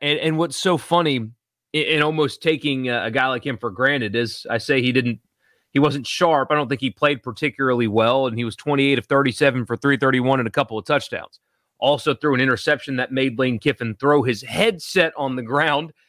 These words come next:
and break it. Had to get a new one. Uh, but a, a, a pedestrian day, what felt like anyway, for Matt Corral ended up being three hundred and thirty-one yards and two touchdowns and an interception.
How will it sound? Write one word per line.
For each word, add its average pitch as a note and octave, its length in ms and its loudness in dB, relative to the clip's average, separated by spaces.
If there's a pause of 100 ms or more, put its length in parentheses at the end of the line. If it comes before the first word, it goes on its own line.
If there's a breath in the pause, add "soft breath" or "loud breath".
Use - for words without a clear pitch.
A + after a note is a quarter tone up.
(240)
and C3 300 -2
break G#3 380 4
it. C#3+ 160 -2 (320)
Had F3+ 100 2
to C#4+ 80 0
get E3+ 140 4
a - 20 2
new A#3 160 4
one. G3+ 220 2 (720)
Uh, C#3 220 0
but D3 400 2 (440)
a, C#3+ 100 -6 (140)
a, D3+ 180 -2
a D#3+ 160 4
pedestrian D#3+ 840 0
day, G3+ 300 4
what C3+ 340 0
felt G#3+ 300 2
like G#2 320 -10
anyway, G#2 420 -4
for B2+ 200 -2
Matt A#2 280 0
Corral C3 380 2
ended B2 200 -2
up A2+ 120 -6
being A2+ 260 -4
three B2 220 0
hundred B2 300 0
and B2+ 180 -6
thirty-one B2 580 0
yards A#2 360 2
and A2+ 100 -4
two B2+ 140 -4
touchdowns B2 560 0
and C3 100 2
an C#3+ 80 0
interception. C#3+ 580 0